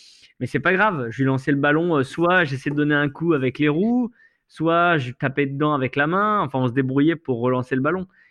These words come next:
Et puis bah, quand le ballon était trop loin, bah, elle, elle se rendait compte que fallait aller chercher le ballon et puis elle me le ramenait, tu vois. Et, euh,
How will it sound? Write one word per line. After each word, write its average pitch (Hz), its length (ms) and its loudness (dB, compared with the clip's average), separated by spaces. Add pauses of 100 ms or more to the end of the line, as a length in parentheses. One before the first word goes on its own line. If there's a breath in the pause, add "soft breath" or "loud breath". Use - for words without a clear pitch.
(160 soft breath)
Et 123 80 -6
puis 156 160 -4
bah, 139 140 2
quand 135 180 -2
le 143 80 0
ballon 147 260 0
était 143 180 0
trop 139 220 -4
loin, 180 320 0
bah, 123 140 -2
elle, 135 220 -2
elle 127 80 -4
se - 100 -18
rendait 117 240 -4
compte 156 240 -4
que 143 300 -4
fallait 110 220 -6
aller 110 180 -4
chercher - 280 -8
le 110 60 0
ballon 143 300 0
et 127 40 -2
puis 113 120 -12
elle 107 80 -4
me 110 60 -2
le 113 80 -2
ramenait, 151 360 -4
tu 127 160 -16
vois. 123 160 -6 (140)
Et, 107 240 -6
euh, - 20 -10